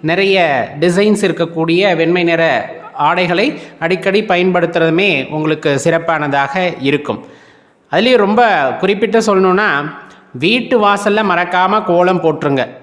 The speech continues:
மா கோலம் போடுறது எப்பவுமே சிறப்பு, லக்ஷ்மி கடாட்சத்தை உண்டாக்கக்கூடியது.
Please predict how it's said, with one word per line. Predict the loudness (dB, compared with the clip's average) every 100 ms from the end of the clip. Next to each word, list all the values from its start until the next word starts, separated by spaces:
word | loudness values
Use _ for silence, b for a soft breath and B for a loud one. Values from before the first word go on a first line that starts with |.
| -20 -10
மா | 0 2 2
கோலம் | 2 2 4 2 -2 -4
போடுறது | 0 2 2 2 2 0
எப்பவுமே | -4 -4 0 2 4 4 2
சிறப்பு, | 0 -2 0 -2
லக்ஷ்மி | -2 -2 -2
கடாட்சத்தை | 0 -2 -4 -4 0 0
உண்டாக்கக்கூடியது. | 2 0 -2 -4 -4 -2 -2 -4